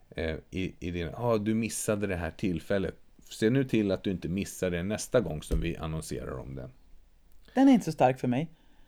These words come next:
Speaker 2: Den känns så tydligt som, ehm,
Speaker 1: Ja.
Speaker 2: "Äh, lägg av."
Speaker 1: Nej, okej. Så visa lagersaldo, det var det du nämnde nyss på Bookings.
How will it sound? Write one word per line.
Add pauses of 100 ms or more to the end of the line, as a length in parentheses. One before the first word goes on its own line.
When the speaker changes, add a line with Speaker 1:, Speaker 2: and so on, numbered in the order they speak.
(440)
Speaker 2:
Den
känns
så
tydligt
som,
ehm, (560)
Speaker 1:
Ja.
Speaker 2:
"Äh, (280)
lägg
av."
Speaker 1:
Nej,
okej.
Så
visa
lagersaldo,
det
var
det
du
nämnde
nyss
på
Bookings.